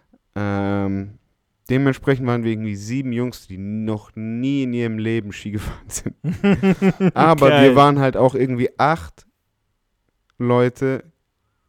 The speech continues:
Speaker 1: die Skifahren wollten.
Speaker 2: Mhm.
Speaker 1: Demokratie gefickt, alle acht gegen sieben. Wir sind Skifahren gegangen.
Speaker 2: Scheiße, Alter. Fuck, ey.
Speaker 1: Bruder, so eine
Speaker 2: Fuck, Alter.
Speaker 1: Katastrophe, Mann. Das ist das einzigste und das letzte Mal.
Speaker 2: <laughs>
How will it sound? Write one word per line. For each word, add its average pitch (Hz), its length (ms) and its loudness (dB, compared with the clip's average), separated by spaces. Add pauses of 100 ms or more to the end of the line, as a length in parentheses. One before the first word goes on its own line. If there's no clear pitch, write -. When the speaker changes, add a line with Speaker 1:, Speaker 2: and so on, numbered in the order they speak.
Speaker 1:
die 120 100 -2
Skifahren 110 540 -4
wollten. 82 300 -12 (380)
Speaker 2:
Mhm. 147 340 2 (260)
Speaker 1:
Demokratie 117 680 -4
gefickt, 165 480 -4
alle 160 180 2
acht 95 320 -2
gegen 117 240 -4
sieben. 151 440 -8 (440)
Wir 104 120 -8
sind 117 160 -12
Skifahren 113 380 -14
gegangen. 80 360 -16
Speaker 2:
Scheiße, 131 720 -4
Alter. 120 460 -10
Fuck, 139 380 -6 (120)
ey. 120 280 -12 (160)
Speaker 1:
Bruder, 101 680 -12
so 104 280 -14
eine 85 80 -10
Speaker 2:
Fuck, 101 80 -4
Alter. 143 420 4
Speaker 1:
Katastrophe, 120 720 -8
Mann. 85 340 -10 (280)
Das - 120 -20
ist - 60 -14
das 78 60 -8
einzigste 113 480 -8
und 101 80 -6
das 92 160 -12
letzte 101 320 -10
Mal. 78 260 -14 (180)
Speaker 2:
<laughs> - 140 -16